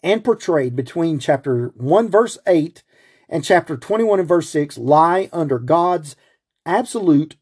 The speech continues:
sovereignty, as has all history prior to the writing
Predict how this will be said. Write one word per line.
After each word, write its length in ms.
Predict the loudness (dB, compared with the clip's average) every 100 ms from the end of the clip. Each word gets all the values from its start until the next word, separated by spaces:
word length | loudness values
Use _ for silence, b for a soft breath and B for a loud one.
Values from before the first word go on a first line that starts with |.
| _
sovereignty, 800 | -2 4 4 2 -10 -12 -14 _ _ _ _ _ _ -4
as 320 | 2 4 4
has 260 | 2 2 4
all 260 | 6 4
history 440 | 2 -4 -4 -2 -2
prior 360 | 2 2 2
to 260 | 0 -2 -2
the 80 | -2
writing 420 | -2 -2 -4